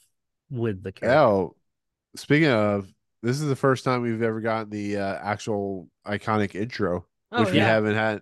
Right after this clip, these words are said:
Speaker 2: I, I honestly, this is the first time I've ever realized, not really the first time, but you ever remember watching The Twilight Zone and you remember, like, the intro, like this one, or you watch a T V show, you remember that intro, and then you realize it actually didn't come till later?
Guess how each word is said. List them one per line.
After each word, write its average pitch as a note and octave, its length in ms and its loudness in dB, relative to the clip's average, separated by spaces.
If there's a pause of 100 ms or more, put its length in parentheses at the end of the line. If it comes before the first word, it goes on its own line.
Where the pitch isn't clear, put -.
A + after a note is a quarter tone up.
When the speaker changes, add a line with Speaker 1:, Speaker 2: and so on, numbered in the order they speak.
Speaker 2:
I, C3 280 2
I F#3 280 0
honestly, A3+ 520 0
this F#3 240 -2
is G#3 240 -6
the E3 100 -6
first E3 260 -6
time D3+ 200 -4
I've B2+ 220 -2
ever A#2+ 280 0
realized, A2+ 580 -2
not E3 160 -4
really C3 180 -2
the G#2+ 60 -6
first - 320 -8
time, A2+ 220 -6
but G2+ 320 -2 (360)
you F#3+ 200 2
ever C4+ 140 2
remember G3 500 -2
watching C3+ 400 0
The A#2+ 80 -2
Twilight A2+ 300 -2
Zone A2+ 340 -2
and A2+ 100 -10
you A2 100 -8
remember, A2 300 -4
like, G#2 280 -2
the G#2+ 220 -2
intro, G#2+ 420 -2
like F#2+ 220 -6
this G2+ 220 -8
one, G#2 220 -2
or G2+ 120 -2
you G2 120 -4
watch G2+ 240 0
a G#2 60 -8
T A2 120 -8
V G#2 120 -6
show, G2+ 200 0
you G2+ 120 0
remember G#2 260 -2
that F2 140 -4
intro, G#2+ 480 0 (380)
and C3 120 0
then C#3 60 6
you C#3 80 4
realize C3+ 460 4
it C3 80 2
actually B2 260 -4
didn't A#2 180 -10
come A#2 180 -8
till G#2 240 -4
later? A2 440 -2